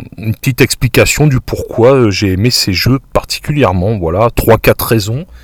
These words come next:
qui font que ce jeu, eh ben, il a, il a buzzé par chez moi ou dans ma bande de potes, euh, voilà, joueurs du jeudi soir.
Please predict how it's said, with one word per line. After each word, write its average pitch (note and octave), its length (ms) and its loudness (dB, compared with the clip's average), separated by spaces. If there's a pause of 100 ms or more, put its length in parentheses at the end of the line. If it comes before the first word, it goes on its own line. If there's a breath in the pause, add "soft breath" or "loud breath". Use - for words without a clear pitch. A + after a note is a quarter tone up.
(300 soft breath)
qui - 120 -10
font D#3 280 0
que C3+ 140 0
ce A#2+ 200 -2
jeu, G#2 360 -2
eh - 20 0
ben, A#2 220 -2
il G#2 200 -4
a, G#2 260 2
il G2 200 -4
a G2 40 0
buzzé G2+ 400 0
par - 200 -4
chez - 160 -6
moi A2 280 2
ou D#3 140 0
dans B2+ 160 4
ma A2 280 4
bande D#3+ 280 4
de E3+ 80 4
potes, - 460 -2
euh, A2+ 120 -2
voilà, G#2+ 280 2
joueurs B2 300 4
du B2 120 -2
jeudi C3+ 280 0
soir. F#2 400 -4